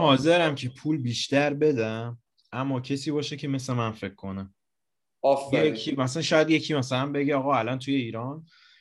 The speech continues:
Speaker 1: ام، خیلی ارزون تره به خاطر
Speaker 2: خب.
Speaker 1: قیمت دلار و یورو و اینا، شاید از ایران مثلاً کار بکنن،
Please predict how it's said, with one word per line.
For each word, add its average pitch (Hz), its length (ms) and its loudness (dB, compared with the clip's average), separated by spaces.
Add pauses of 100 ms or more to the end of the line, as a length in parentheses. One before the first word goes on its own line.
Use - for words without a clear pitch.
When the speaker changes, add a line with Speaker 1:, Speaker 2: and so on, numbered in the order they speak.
(220)
Speaker 1:
ام، 101 600 -8
خیلی 120 280 -2
ارزون 101 440 -6
تره 95 420 -6 (880)
به 101 120 -8
خاطر 98 680 -6 (160)
Speaker 2:
خب. 113 400 -8
Speaker 1:
قیمت 95 560 -10 (320)
دلار 98 400 -6
و 92 280 -10 (100)
یورو 98 320 -4
و 107 80 0
اینا، 120 420 -2 (340)
شاید 139 160 0
از 127 140 6
ایران 117 500 2
مثلاً 98 340 -4
کار 92 360 -2
بکنن، 90 500 -10